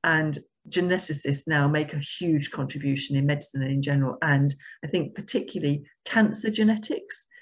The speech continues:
Again, another territory for a really, really fascinating career for people that's also really, really valuable within the healthcare context.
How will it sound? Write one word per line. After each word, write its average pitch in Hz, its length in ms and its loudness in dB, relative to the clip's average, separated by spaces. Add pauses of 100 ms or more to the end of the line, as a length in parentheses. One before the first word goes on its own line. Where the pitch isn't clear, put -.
(140)
Again, 160 520 0
another 190 340 0
territory 165 680 -2
for 156 220 2
a 160 80 2
really, 185 440 0
really 165 360 -2 (360)
fascinating 151 840 -4
career 147 580 0
for 139 220 0 (100)
people 151 480 -2 (260)
that's 170 220 -2
also 165 420 0
really, 165 580 2
really 160 300 2
valuable 147 580 0
within 143 400 2
the 139 60 2
healthcare 139 580 -2
context. - 680 -6